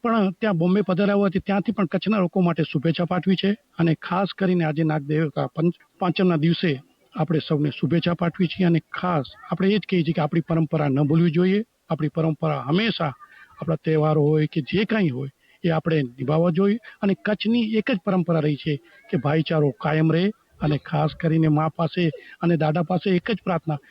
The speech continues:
કે કચ્છ ઉપર કોઈ પણ જાતની આફત ના આવે, એ,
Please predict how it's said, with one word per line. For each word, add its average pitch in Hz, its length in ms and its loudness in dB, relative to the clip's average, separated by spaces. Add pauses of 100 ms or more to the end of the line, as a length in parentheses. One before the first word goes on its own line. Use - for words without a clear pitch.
(180)
કે 240 100 -2
કચ્છ 233 260 -2
ઉપર 226 200 0
કોઈ 214 200 0
પણ 220 180 0
જાતની 165 300 0
આફત 156 380 -2
ના 185 120 2
આવે, 202 200 0 (460)
એ, 190 40 0